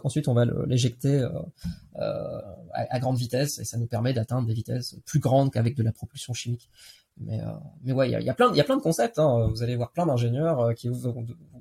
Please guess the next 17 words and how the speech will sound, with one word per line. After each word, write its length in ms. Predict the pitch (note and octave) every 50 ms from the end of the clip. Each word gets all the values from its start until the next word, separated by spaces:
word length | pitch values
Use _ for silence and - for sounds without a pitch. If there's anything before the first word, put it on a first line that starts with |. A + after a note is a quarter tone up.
| C3 -
vous 140 | B2+ B2 B2
pondre 360 | - D3+ D#3+ D3+ B2+ A#2 A#2
des, 240 | A#2 - - - _ _ _ - - _ _
des 60 | C3
dizaines 340 | B2+ C3+ D3+ D3+ E3 F3+ E3
et 60 | C#3+
des 100 | B2 C3
dizaines 320 | B2+ D3+ D3+ C#3+ D#3 E3 D3
de 80 | A#2+
concepts, 420 | A#2 - C#3 C3 - D3 C#3 - -
euh, 140 | A2+ A2 A2
super, 520 | - - - - - C#3+ C3+ A#2+ A2+ G2+
super 280 | - - C#3+ - D#3+ C#3
géniaux 280 | B2+ C3+ C3+ C#3+ D3+
sur 160 | D3 - B2
le 100 | B2 A#2
papier. 340 | A#2 A2+ A2+ - - C3+ F#3